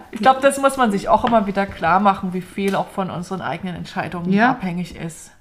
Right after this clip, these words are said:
Speaker 1: Also ja, wir können das meiste im Moment nicht ändern, aber wir können in unserem direkten
Speaker 2: Unser
Speaker 1: Umfeld so viel ändern.
Speaker 2: Genau.
Speaker 1: Und das ist nur
Speaker 2: Und
Speaker 1: eine
Speaker 2: unseren
Speaker 1: Entscheidung.
Speaker 2: Blick, unseren Blick
Speaker 1: Ja.
Speaker 2: auf die Dinge, das, das können wir
Speaker 1: Ja.
Speaker 2: entscheiden.
Speaker 1: Was mir auch, ähm,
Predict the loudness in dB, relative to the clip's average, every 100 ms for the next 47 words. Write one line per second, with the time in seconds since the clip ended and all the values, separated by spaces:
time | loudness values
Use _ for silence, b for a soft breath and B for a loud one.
0 | -4 0 0 4 6 6 4 0 -4 -4
1 | -6 -10 -10 -8 0 0 0 -6 -6 -6
2 | -8 -6 -4 -4 -6 -6 -4 -4 -4 -6
3 | -8 -10 -10 -8 -8 -8 -10 -10 -12 -10
4 | -2 0 0 0 -4 -4 -6 -8 -12 -10
5 | -10 -6 -8 -6 -6 -4 0 4 6 4
6 | 0 0 0 2 4 4 4 4 6 4
7 | 4 -2 -2 0 2 2 2 2 2 0
8 | 0 -4 -4 -6 -4 -6 -8 -12 -8 -6
9 | -6 -6 -2 0 -2 -2 -6 -6 -8 -8
10 | -10 -14 -20 b b b b b b b
11 | b b b b 0 2 0 -2 -2 2
12 | 4 4 2 -4 0 2 0 -6 -10